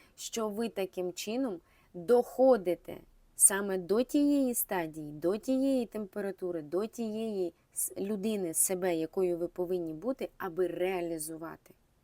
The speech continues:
те, що ви хочете, розумієте? Іноді дійсно нас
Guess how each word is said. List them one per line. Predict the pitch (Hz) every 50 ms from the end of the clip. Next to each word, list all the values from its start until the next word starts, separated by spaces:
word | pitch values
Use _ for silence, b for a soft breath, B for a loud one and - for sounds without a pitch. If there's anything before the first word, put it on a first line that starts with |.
| _
те, | - 175 190 202
що | - - - 165
ви | 156 160
хочете, | 156 - - - - - - _ - -
розумієте? | 151 156 156 156 160 165 175 202 220 220 _ - _ _ B B B B B B B B B B B B
Іноді | 214 240 247 247 226 208 185 208 190
дійсно | 180 208 240 240 220 - - 175 175
нас | 185 185 180 175 175 - - -